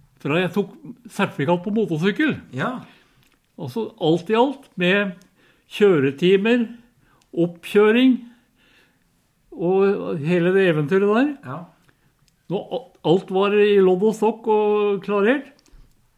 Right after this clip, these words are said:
Speaker 1: så kom det meg på tyve kroner. <laughs> Greia var at jeg var jo min egen sjåførlærer.
Speaker 2: Ja. Ja.
Speaker 1: Og, og jeg hadde jo min egen skolesykkel.
Speaker 2: Ja.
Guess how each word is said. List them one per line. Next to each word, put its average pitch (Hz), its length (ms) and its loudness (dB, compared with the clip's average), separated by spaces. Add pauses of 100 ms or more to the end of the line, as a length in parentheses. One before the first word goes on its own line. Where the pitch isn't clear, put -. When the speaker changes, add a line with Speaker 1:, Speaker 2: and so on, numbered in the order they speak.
Speaker 1:
så 190 120 0
kom 156 260 -2
det 170 100 0
meg 175 120 2
på 196 160 -4
tyve 175 440 0
kroner. 190 420 0 (1300)
<laughs> - 80 -8 (3000)
Greia 175 380 0
var 185 180 2
at 175 160 -2
jeg 190 180 2
var 165 160 4
jo 165 100 2
min 202 160 -2
egen 185 360 0
sjåførlærer. 185 640 -2 (340)
Speaker 2:
Ja. 185 200 -4 (800)
Ja. 175 240 -12
Speaker 1:
Og, 180 280 -8
og 185 240 0
jeg 190 120 2
hadde 180 200 4
jo 185 80 4
min 196 160 0
egen 180 340 4
skolesykkel. 214 720 0 (160)
Speaker 2:
Ja. 151 180 -14